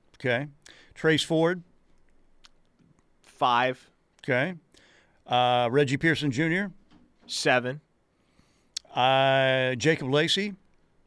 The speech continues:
Speaker 2: I'll go six.
Speaker 1: And then the other one, uh, is the, uh, Devon Sears kid.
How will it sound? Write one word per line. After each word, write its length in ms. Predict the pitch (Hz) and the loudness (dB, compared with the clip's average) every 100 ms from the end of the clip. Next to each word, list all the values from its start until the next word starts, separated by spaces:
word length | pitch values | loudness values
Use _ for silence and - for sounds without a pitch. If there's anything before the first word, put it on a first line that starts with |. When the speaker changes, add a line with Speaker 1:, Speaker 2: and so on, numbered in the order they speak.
| _ _ _ _ _ _ - | _ _ _ _ _ _ -8
Speaker 2:
I'll 120 | 180 | -4
go 140 | 190 | -2
six. 720 | 151 - - 110 - - - - - - _ - | -2 -4 -6 -6 -8 -14 -12 -14 -16 -20 _ -8
Speaker 1:
And 160 | 135 | -4
then 80 | 170 | -4
the 160 | 180 165 | -2 -2
other 200 | 180 170 | -2 -2
one, 520 | 151 143 139 135 135 | -2 -2 -2 -4 -6
uh, 380 | 127 127 117 120 | -4 -2 0 0
is 300 | 123 104 90 | -4 -8 -8
the, 400 | 120 113 110 107 | -6 -4 -2 -2
uh, 160 | 104 | -2
Devon 340 | 98 101 123 113 | -4 -4 -4 -2
Sears 340 | - 117 104 | -4 -4 -8
kid. 300 | - 80 73 | -8 -10 -10